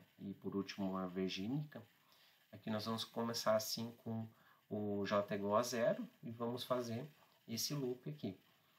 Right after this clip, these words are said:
Então, quando você tiver a, a, o marcador aqui, né, o losango com o W aqui, que é,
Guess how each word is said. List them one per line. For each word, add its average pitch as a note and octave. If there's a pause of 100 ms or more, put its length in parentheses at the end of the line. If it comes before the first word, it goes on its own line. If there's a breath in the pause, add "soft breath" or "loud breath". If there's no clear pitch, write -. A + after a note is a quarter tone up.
(280 soft breath)
Então, A2
quando B2
você C3
tiver G#2 (240)
a, - (300)
a, -
o A2
marcador G2+
aqui, G2
né, F#2+
o F#2
losango G2+
com F#2+ (240)
o G2
W G2
aqui, -
que -
é, F2+